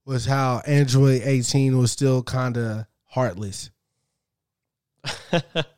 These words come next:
Speaker 1: You know what I'm saying? Like, you see him going, you see seven,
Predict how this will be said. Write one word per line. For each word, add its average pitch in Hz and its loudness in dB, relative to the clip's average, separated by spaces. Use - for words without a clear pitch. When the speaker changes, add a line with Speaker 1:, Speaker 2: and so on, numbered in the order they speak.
Speaker 1:
You 151 -2
know 165 6
what 165 8
I'm 165 6
saying? 185 4
Like, 160 4
you 180 0
see 202 -2
him 190 0
going, 175 6
you 180 -2
see 185 -2
seven, 170 0